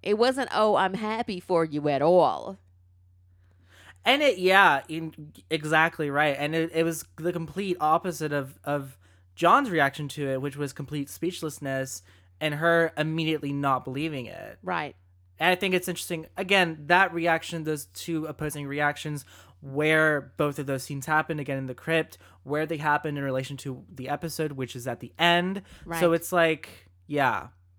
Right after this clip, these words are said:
Speaker 2: And again, Saved by the Horn. The White Walkers are here.
Speaker 1: <laughs> I love Saved by the
Speaker 2: Sorry, we
Speaker 1: Horn.
Speaker 2: can't keep talking about this. With, again, yeah, it's the, it's the episode. We can't
Speaker 1: Right?
Speaker 2: keep talking about
Speaker 1: I mean,
Speaker 2: this.
Speaker 1: put a pin in it.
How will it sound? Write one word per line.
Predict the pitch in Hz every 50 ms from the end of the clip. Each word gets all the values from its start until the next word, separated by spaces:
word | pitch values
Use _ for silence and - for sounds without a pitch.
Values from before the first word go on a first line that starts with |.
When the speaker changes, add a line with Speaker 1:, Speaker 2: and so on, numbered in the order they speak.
| _ _ _ _ _ _ _ _ _ _ _ _
Speaker 2:
And | - 156 156
again, | 160 156 156 147
Saved | 139 - 160 151 143
by | - 143 143
the | 139 135
Horn. | 131 139 143 139 131 117 117 113 117 127 135 - - _ _ _ _ _
The | - 131
White | 135 123 104
Walkers | 113 117 - 123 120
are | 113
here. | 113 120 101 - - 143 135 -
Speaker 1:
<laughs> |
I | - 220 233
love | - 220 170 170 170
Saved | - -
by | - 175 143
the | 139
Speaker 2:
Sorry, | - 214 208 202 196 185 180
we | 175
Speaker 1:
Horn. | 165 165 160
Speaker 2:
can't | 190 196 180
keep | - 180 -
talking | 180 165 160 - 160
about | 147 135 131 131 - -
this. | 135 131 135 143 - - - - -
With, | 165 170 - - - -
again, | - 196 185 226 220 202 180
yeah, | 165 165 147 135
it's | 135 - -
the, | - 180 160 - -
it's | 208 - -
the | - 160
episode. | 156 156 - 143 - 151 131
We | 131 143
can't | - 190 240 233
Speaker 1:
Right? | 240 247 262 277 277 269
Speaker 2:
keep | 170 143
talking |
about | - 233
Speaker 1:
I |
mean, | 240 240 240 240 135 -
Speaker 2:
this. | -
Speaker 1:
put | 302 262
a | 269
pin | - - - - 262 247 233 233
in | 240 247 277
it. | 330 403 453 427 -